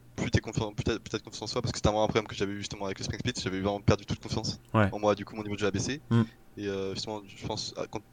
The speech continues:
Speaker 1: plus t'as de confiance en soi, euh, mieux tu vas jouer et plus tu vas être agréable en, avec ton, envers tes teammates. Et, euh, et,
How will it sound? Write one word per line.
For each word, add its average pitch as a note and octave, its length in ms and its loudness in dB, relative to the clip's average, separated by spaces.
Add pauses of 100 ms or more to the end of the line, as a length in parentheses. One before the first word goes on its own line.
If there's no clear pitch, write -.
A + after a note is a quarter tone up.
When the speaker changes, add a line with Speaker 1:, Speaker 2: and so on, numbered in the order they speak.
(120)
Speaker 1:
plus - 80 2
t'as B2 80 0
de A2+ 60 2
confiance A2 240 -8
en G#2+ 40 -2
soi, A#2 320 0 (540)
euh, F#2+ 260 -4
mieux G#2+ 60 -6
tu - 120 -6
vas G#2 100 4
jouer A#2 500 -6
et G2+ 60 -8
plus - 160 -10
tu - 100 -8
vas G#2 80 0
être G2 140 0
agréable G#2 380 4 (120)
en, G2 560 -16
avec F#2+ 140 -10
ton, - 80 -12
envers G2 100 0
tes - 80 -6
teammates. - 460 -14 (560)
Et, G2+ 100 -6
euh, F#2+ 540 -6 (360)
et, F#2+ 160 -6